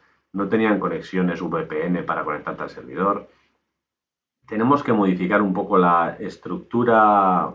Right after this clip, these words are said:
bueno, informática, de trabajo, pues eso, todo el mundo con portátiles y su pantalla oficina. Quizás, por ejemplo, igual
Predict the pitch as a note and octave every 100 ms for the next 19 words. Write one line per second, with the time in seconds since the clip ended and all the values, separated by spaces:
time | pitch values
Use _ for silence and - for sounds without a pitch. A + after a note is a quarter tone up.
0 | - E2 F#2 D2 D2 D#2+ F2 A#2+ A#2+ B2
1 | - A#2+ A#2+ A2+ G#2 G2 F2+ D#2+ D#2+ E2+
2 | A2 A2+ - A#2+ A#2 - - - _ _
3 | - - F#2 - - F#2 F#2+ G2+ G2+ G#2
4 | F2+ E2 E2 G2 B2 B2 C3 G2 F#2 E2
5 | D#2 G2 G#2+ F#2 D#2+ A2 A2+ D#2 - -
6 | A2 A2+ - G#2 G#2 A#2+ A2+ C3 G#2 A2
7 | B2 B2+